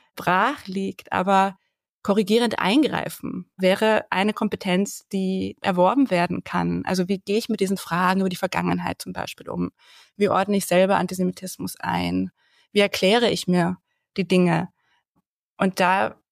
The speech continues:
liegt eigentlich auch ein Potenzial brach in Einrichtungen frühkindlicher Bildung und Erziehung.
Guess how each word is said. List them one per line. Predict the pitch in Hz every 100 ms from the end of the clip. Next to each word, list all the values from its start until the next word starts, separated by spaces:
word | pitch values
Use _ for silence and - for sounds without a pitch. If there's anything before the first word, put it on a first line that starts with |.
| -
liegt | 202 - -
eigentlich | 180 208
auch | 180
ein | 190
Potenzial | 185 185 185 - 165 170 180 -
brach | - 165 165 180 - -
in | 185
Einrichtungen | - 175 185 - - - 180 -
frühkindlicher | 165 165 185 185 185 190
Bildung | 170 180 180
und | 180 185
Erziehung. | - - - 180 180